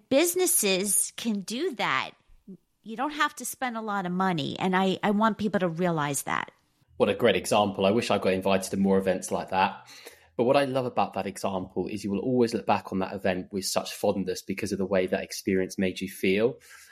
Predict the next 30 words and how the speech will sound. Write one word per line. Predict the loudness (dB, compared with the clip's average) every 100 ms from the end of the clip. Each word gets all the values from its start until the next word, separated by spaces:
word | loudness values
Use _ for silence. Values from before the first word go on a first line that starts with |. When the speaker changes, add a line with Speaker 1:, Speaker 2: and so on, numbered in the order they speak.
| -6
Speaker 2:
And | -2 0 -2
I'm | -2
sure | -2 0 0
you | 0
remember | 0 2 2
that | 2 2
long | 2 0 2 2
after | 0 0 -4
the, | -6 -6 -8
remember | -2 -2 -2
the | -6
content | -2 -2 -2 -6
of | -6
the | -6
event | -2 -2 -4
itself. | -10 -2 0 0 -4 -10 _ _ _ -6
And | -2
I | 4
think | 2
that | 2 -6
just | -10
translates | -6 -6 -4 -2 -2 0
so | 0 0
well | 0 -2
into | -4
products | -4 -2 -2 -4
and | -4
services | 0 0 0 -4 -6 -6
as | -6
well. | -2 0 2 0